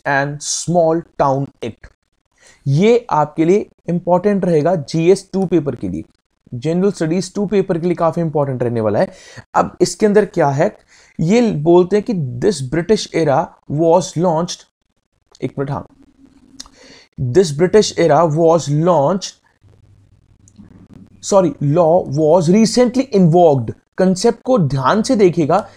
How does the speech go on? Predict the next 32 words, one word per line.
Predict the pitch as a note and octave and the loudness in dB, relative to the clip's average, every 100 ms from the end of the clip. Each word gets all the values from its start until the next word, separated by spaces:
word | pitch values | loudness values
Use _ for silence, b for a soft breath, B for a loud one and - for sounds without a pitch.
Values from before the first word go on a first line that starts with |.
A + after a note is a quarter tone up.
| B - | B -2
कि | |
जो | G3+ A3+ | 0 2
ब्रिटिश | G3+ C3+ A#2+ D3+ D#3+ _ _ A#3+ A#3+ | 0 0 0 0 0 _ _ 0 0
के | - A#3 | -6 -4
जमाने | G3+ D#3+ D#3+ D3 C3 F#3 G#3+ | -2 0 -2 0 0 2 2
में | F#3+ G3 | 0 0
जो | G#3+ | -2
एक | A3 - | -4 -2
कानून | D3+ E3 A#3 A#3 | 0 2 2 2
बना | F3 C#3 | 2 2
था, | B2+ B2+ - _ _ _ _ _ _ - | 0 -2 -2 _ _ _ _ _ _ -2
उसको | G3 - A#3 | -2 0 0
लागू | F#3+ D#3 C#3+ G3+ | 2 2 2 0
किया | A#3 G3+ F#3 | 0 2 0
गया | F3 A#3+ | 0 -8
पंचकुला | - F#3 F#3 G3 F3+ C3+ | -4 -2 -2 0 0 0
में, | A2+ - _ _ _ _ _ _ _ _ _ | -4 -6 _ _ _ _ _ _ _ _ _
ठीक | F3 F3+ | 0 2
है | |
ना, | A#3+ A3 - | 0 0 -2
जो | F3 | -2
चंडीगढ़ | G#3+ - F3+ F3+ G3 G3 | -2 0 0 2 2 2
यूटी | F#3 F#3 | 0 -2
के | G3 | -4
पास | - E3 D3 | 0 -2 -2
पड़ता | D#3+ D3 | -4 -2
है, | F#3 | -4
हरियाणा | - D3+ D#3 E3 | 0 0 2 0
के | F3 | 0
अंडर | D#3+ E3 | -2 2
आता | D#3+ C#3 | 2 2
है। | F3+ | -4